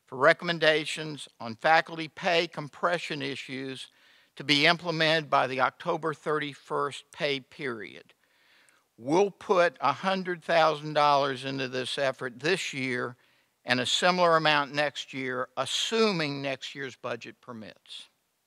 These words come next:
The Faculty Development Committee currently has a budget of four hundred and twenty thousand dollars.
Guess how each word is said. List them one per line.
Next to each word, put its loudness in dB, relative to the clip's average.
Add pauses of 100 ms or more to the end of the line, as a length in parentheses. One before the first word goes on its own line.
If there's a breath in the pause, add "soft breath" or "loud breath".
(1400)
The -18
Faculty 12
Development 6
Committee 0
currently 2
has 2
a -10
budget 4
of -6
four 0
hundred -4
and -10
twenty -4
thousand -4
dollars. -8